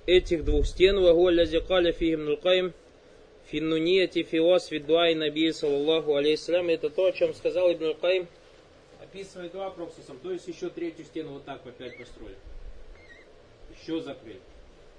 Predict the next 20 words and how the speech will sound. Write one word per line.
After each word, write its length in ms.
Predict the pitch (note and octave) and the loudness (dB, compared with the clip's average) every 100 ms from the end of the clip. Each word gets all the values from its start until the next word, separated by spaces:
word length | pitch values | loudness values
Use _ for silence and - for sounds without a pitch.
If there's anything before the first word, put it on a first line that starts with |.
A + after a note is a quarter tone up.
| - - - | -20 -20 -20
То 60 | - | -20
есть, 260 | G#2 A#2+ A#2+ | -20 -18 -14
получился 540 | B2+ B2+ E3 E3+ D3+ | -14 -12 -10 -12 -12
он 160 | D3+ E3 D#3+ - - - - - - - | -12 -12 -14 -14 -14 -14 -6 -6 -6 -2
за 140 | C3 | 0
тремя 340 | - D3 D#3+ | 0 0 2
стенами. 500 | D#3+ - E3+ - B2 - - - - - - - - - - - - | 2 2 2 4 4 2 0 -2 -6 -6 -6 -2 0 0 -4 -8 4
И 80 | |
эти 240 | F3+ G3 G#3 | 4 6 0
стены 340 | - B3+ A3+ | 2 4 6
наглухо 540 | G3+ A3+ A#3 G#3+ F#3+ E3 | 4 4 6 4 6 4
закрыты, 440 | E3 D3 D3 C3 | 4 4 0 0
то 100 | C3 | -2
есть 140 | B2+ | 2
никто 320 | E3 D#3+ - A#3+ | 2 4 6 6
туда 240 | A3 F#3+ | 6 2
не 100 | E3 | 0
может 220 | D3+ C3 | 0 -4
попасть. 400 | - B2 A#2+ A2 - | -4 -8 -8 -10 -4
Наглухо. 540 | F3 G3+ D#3 C3 - | 0 0 0 -2 -4